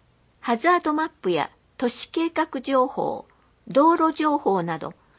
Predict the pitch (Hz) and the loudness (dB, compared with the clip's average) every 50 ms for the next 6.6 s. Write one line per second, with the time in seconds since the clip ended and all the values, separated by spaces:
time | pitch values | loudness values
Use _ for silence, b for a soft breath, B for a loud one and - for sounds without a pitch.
0 | b b b b b - - 262 311 359 - - 277 294 311 311 - - 254 254 | b b b b b -6 -2 0 0 0 0 -2 -4 -4 -4 -4 -4 -6 -6 -4
1 | - 262 247 247 240 233 190 - - - - 220 247 - 370 - - 302 302 311 | -2 -2 -2 -2 -2 -2 -4 -6 -4 -2 -2 -2 -2 -2 -4 -2 -2 -2 -2 -2
2 | 294 - - 285 262 214 185 160 147 156 _ _ _ _ _ _ _ _ - - | -6 -6 -8 -8 -4 -2 -2 -2 -4 -4 _ _ _ _ _ _ _ _ -8 -2
3 | 247 247 269 311 330 330 - - 302 - - 214 202 180 170 151 143 139 - _ | 0 0 0 0 -2 -2 -2 -4 -4 -2 -2 -2 -2 -2 -2 -2 -4 -4 -6 _
4 | - 226 226 - 330 311 - 311 302 302 302 - 269 262 269 233 - 190 202 - | -8 -8 -4 -4 -4 -4 -4 -4 -6 -6 -4 -4 -2 0 0 0 0 -2 -4 -4
5 | - 311 311 311 311 330 349 - - 262 294 285 - 277 269 - 269 - 180 165 | -4 -4 -2 -2 -2 -2 -4 -8 -8 -8 -6 -4 -4 -4 -2 -2 -2 0 0 0
6 | 160 156 151 - - - 156 156 226 - _ | -2 -4 -6 -6 -8 -6 -4 -6 -6 -8 _